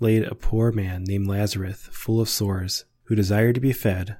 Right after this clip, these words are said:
with what fell from the rich man's table. Moreover, the dogs came and licked his sores.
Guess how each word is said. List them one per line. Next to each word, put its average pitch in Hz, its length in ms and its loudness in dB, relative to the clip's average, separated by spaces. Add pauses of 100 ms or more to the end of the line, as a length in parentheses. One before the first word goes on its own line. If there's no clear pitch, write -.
(100)
with 104 180 -6
what 110 180 2
fell 107 280 0
from 107 160 -4
the 101 80 0
rich 101 240 -2
man's 101 200 -2
table. 92 520 -6 (1120)
Moreover, 107 680 4
the 101 60 -4
dogs 110 320 2
came 113 320 2
and 101 220 -2
licked 104 220 -2
his 101 120 -2
sores. 92 500 -2